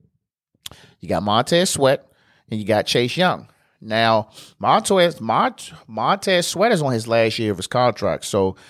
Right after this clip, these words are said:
he's getting eleven and a half mil this year, and then after that, he's a free agent. You know what I'm saying? On the other hand, Chase Young, he's not a free agent until twenty twenty-five.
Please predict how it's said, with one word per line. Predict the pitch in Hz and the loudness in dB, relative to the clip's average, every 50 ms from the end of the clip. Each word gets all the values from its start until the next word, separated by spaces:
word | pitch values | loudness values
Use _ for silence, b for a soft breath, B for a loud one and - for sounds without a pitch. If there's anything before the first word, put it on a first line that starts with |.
| B B B B B | B B B B B
he's | - 143 160 147 | -2 0 0 2
getting | 143 165 156 131 131 | 2 2 2 2 2
eleven | 123 127 135 139 131 131 127 | 2 4 4 4 2 2 -2
and | 123 123 120 | -2 -2 0
a | |
half | 123 127 127 123 117 120 | 2 2 2 2 0 0
mil | 120 123 131 135 127 123 | -2 0 2 2 2 2
this | 123 131 127 - | 0 -2 -4 -4
year, | 117 117 113 110 107 | -4 -2 -2 -2 -2
and | 104 101 | -4 -4
then | 110 110 | -4 -2
after | 113 113 107 - - | -2 -2 -2 -4 -2
that, | 110 117 117 113 | 0 0 0 0
he's | 113 107 90 | 0 -4 -8
a | 90 | -10
free | - - 107 107 113 | -10 -10 -8 -4 -2
agent. | 123 120 113 85 85 - b b b b b b b b b | -2 -2 -2 -4 -10 -18 b b b b b b b b b
You | 107 113 | -6 -4
know | 110 | -2
what | 110 | -2
I'm | 107 101 | -2 -4
saying? | - - 104 101 | -6 -6 -4 -4
On | 98 101 | -4 -4
the | 95 - | 0 2
other | - 190 190 180 | 2 4 4 4
hand, | 160 147 135 131 123 113 | 2 4 4 2 2 0
Chase | - - 135 123 120 110 113 | 0 0 0 0 0 -2 -2
Young, | 127 156 185 196 180 160 151 b b b b b b b b b b b | 0 2 4 4 2 0 -4 b b b b b b b b b b b
he's | _ 143 147 | _ -8 -4
not | 151 151 131 110 | 0 2 2 2
a | |
free | 104 - - 135 135 | 2 -2 -2 0 2
agent | 131 127 117 113 117 104 | 2 2 2 0 -4 -6
until | - 113 101 | -4 -4 -6
twenty | - - - 120 110 107 | -6 -6 -8 -10 -10 -10
twenty-five. | 101 - 110 95 78 73 - - 131 131 127 98 71 - - - | -10 -12 -12 -12 -14 -10 -2 2 2 4 4 2 2 -2 -6 -14